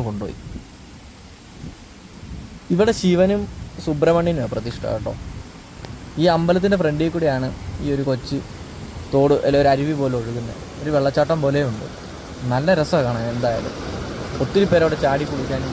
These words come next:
ഒക്കെ ആയിട്ട് വരുന്നതാണ്. മീൻ കിട്ടും ഇഷ്ടം പോലെ കേട്ടോ. ഇവിടുന്ന് മീൻ പിടിച്ചിട്ട് നമ്മുടെ പിള്ളേർ വീട്ടിൽ കൊണ്ട് തരും. ഈ ജിമ്മിലുള്ള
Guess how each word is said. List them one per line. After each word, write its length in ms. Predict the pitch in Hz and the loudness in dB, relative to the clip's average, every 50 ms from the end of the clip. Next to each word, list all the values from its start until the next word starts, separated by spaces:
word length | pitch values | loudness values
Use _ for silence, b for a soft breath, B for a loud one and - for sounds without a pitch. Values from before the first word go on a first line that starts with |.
| - - | -6 -8
ഒക്കെ 140 | - - - | -8 -6 -6
ആയിട്ട് 160 | 127 120 123 120 | -6 -4 -4 -6
വരുന്നതാണ്. 360 | 107 - 113 113 117 110 107 - - - - - - - - - - - - - - - - - | -6 -6 -6 -6 -6 -6 -8 -10 -12 -12 -10 -10 -10 -8 -6 -4 -4 -4 -4 -6 -8 -10 -2 2
മീൻ 160 | 139 156 233 269 277 | 2 4 4 4 2
കിട്ടും 160 | 226 165 156 131 | 2 0 0 0
ഇഷ്ടം 200 | - - 147 139 | 0 0 0 2
പോലെ 120 | 139 131 123 123 | 2 2 2 0
കേട്ടോ. 200 | 123 110 123 101 - - - - - - - - - - - - - - - - - - | 0 -2 -4 -6 -8 -10 -12 -14 -14 -14 -14 -14 -12 -12 -12 -14 -14 -14 -14 -10 -6 0
ഇവിടുന്ന് 280 | 151 160 185 214 226 233 226 214 | 4 4 4 6 6 4 4 4
മീൻ 160 | 208 208 226 247 233 | 6 6 4 4 4
പിടിച്ചിട്ട് 340 | 226 202 175 196 175 190 196 - - - | 4 2 2 2 2 2 0 0 -2 -4
നമ്മുടെ 200 | - 185 185 180 170 | -2 0 2 2 4
പിള്ളേർ 280 | 180 180 180 185 190 190 185 175 | 4 6 6 6 6 4 2 0
വീട്ടിൽ 200 | 170 165 202 185 180 | 0 0 0 0 0
കൊണ്ട് 160 | 170 165 160 143 | 0 0 0 0
തരും. 200 | 123 117 120 - - - - - 156 | 0 -2 -2 -4 -6 -8 -6 -4 -2
ഈ 20 | 156 143 | -2 0
ജിമ്മിലുള്ള 380 | 151 156 165 156 151 143 139 | 0 0 0 0 0 0 0